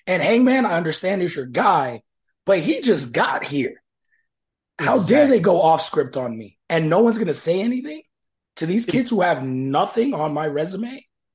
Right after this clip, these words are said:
Speaker 1: No, no,
Speaker 2: It
Speaker 1: no.
Speaker 2: Exa-, exactly. That's the issue. There's checks and balances in W W E. I'm not saying that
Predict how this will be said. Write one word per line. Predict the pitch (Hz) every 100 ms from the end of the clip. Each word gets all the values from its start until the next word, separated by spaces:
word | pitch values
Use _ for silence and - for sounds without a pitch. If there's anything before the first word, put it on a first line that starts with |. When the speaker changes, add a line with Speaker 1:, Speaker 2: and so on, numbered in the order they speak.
| _
Speaker 1:
No, | 131 147
no, | 143
Speaker 2:
It | 165
Speaker 1:
no. | 196 - _ _ _ _ -
Speaker 2:
Exa-, | 180 175 135 123 160 -
exactly. | 214 202 196 143 123 165 160 - 120 85 _
That's | - 180 208 226 -
the | 185 185
issue. | 180 170 - 233 - -
There's | 127 170 185 -
checks | - 240 -
and | 214 170
balances | 147 151 170 151 - 131
in | 131
W | 131 131 135
W | 131 123 120
E. | 95 62 _ _ -
I'm | 175 226 269
not | 277 262
saying | - 247 240 233
that | 196 180